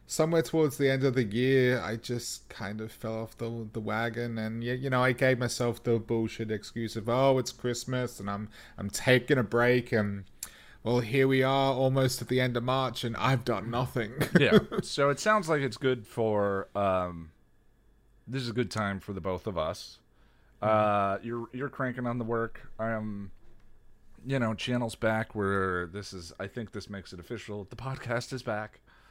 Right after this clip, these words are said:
Speaker 1: Yes,
Speaker 2: And,
Speaker 1: yes,
Speaker 2: and,
Speaker 1: official.
Speaker 2: and hopefully regular. Um, we've had our
Speaker 1: Mm.
Speaker 2: creative fiber.
Speaker 1: Yes. Creative.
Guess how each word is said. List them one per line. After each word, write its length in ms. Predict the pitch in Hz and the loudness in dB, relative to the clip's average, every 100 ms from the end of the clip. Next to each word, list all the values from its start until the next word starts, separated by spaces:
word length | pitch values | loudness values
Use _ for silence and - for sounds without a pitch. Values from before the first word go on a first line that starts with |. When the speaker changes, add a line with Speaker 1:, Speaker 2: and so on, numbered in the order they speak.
| _ _ _ | _ _ _
Speaker 1:
Yes, 440 | 110 120 143 110 113 | 4 6 6 2 0
Speaker 2:
And, 60 | 110 | 2
Speaker 1:
yes, 320 | 113 123 117 | 0 0 -2
Speaker 2:
and, 60 | |
Speaker 1:
official. 300 | 107 110 107 | -2 -2 -2
Speaker 2:
and 180 | 107 110 139 | -4 -6 -8
hopefully 420 | 110 120 123 117 113 | -2 -2 0 2 4
regular. 540 | 107 101 98 98 95 - _ - - - - - _ | 4 2 0 -2 -4 -8 _ -20 -20 -20 -20 -20 _
Um, 340 | 113 113 113 120 | 2 2 2 0
we've 140 | 139 | -2
had 260 | 143 165 156 | 2 4 4
our 220 | 135 123 | 4 4
Speaker 1:
Mm. 160 | 110 107 - _ _ _ _ _ - | 0 -8 -16 _ _ _ _ _ -14
Speaker 2:
creative 460 | - 107 104 98 | -6 -4 -2 -6
fiber. 480 | - 90 85 69 60 - _ _ _ _ - - - _ - | -4 -4 -4 -6 -12 -16 _ _ _ _ -20 -20 -20 _ -10
Speaker 1:
Yes. 320 | 95 85 - - _ _ _ _ _ _ _ - | -8 -8 -12 -20 _ _ _ _ _ _ _ -20
Creative. 580 | - - 147 135 139 - | -12 2 2 4 0 -2